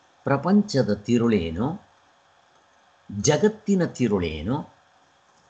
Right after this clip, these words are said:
ನಾನಾದ ಜೀವಾತ್ಮನ ತಿರುಳೇನು, ಮತ್ತೆ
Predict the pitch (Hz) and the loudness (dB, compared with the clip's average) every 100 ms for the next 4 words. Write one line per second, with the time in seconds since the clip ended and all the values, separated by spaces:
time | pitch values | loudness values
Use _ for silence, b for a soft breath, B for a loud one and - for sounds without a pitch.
0 | _ _ _ _ 131 127 147 190 175 147 | _ _ _ _ 0 2 4 4 4 4
1 | 135 87 101 160 175 170 170 - 131 123 | 2 0 -4 -2 0 0 0 0 0 0
2 | - 117 113 104 80 76 135 170 _ _ | 0 0 2 2 0 -4 -6 -6 _ _
3 | _ - _ _ _ - 214 214 165 151 | _ -20 _ _ _ 6 6 6 0 2
4 | 147 131 | 2 0